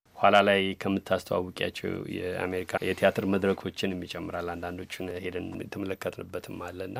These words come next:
ምን አይነት ሁኔታ ትጠብቂያለሽ? በአንድ መልኩ ቴዎድሮስ ቅድም በገለጸው መንገድ ብዙዎች በጉጉት ማየት የሚፈልጓቸው፣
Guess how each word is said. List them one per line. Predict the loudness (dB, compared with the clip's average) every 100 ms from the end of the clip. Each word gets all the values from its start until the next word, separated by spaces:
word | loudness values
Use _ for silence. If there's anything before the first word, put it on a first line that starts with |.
| -10 -14 -2
ምን | 4 6 6
አይነት | 6 4 2 0 -2 -4 0
ሁኔታ | 4 4 4 0
ትጠብቂያለሽ? | 0 -2 -2 -2 -2 -2 -6 -6 -8 _ _ _ _ _ _ 6
በአንድ | 8 8 4 2 0
መልኩ | -2 -2 0 0 -2 -12 -6
ቴዎድሮስ | -2 2 2 0 -10 -10
ቅድም | -8 -2 0
በገለጸው | 2 0 -2 -4 -4 -4 -4 -6 -10 -6
መንገድ | -2 0 0 -2 -10 -12 0
ብዙዎች | 4 8 8 8
በጉጉት | 4 2 -2 -4 -2
ማየት | -2 0 -2
የሚፈልጓቸው፣ | -4 -2 -2 0 -4 -4 -4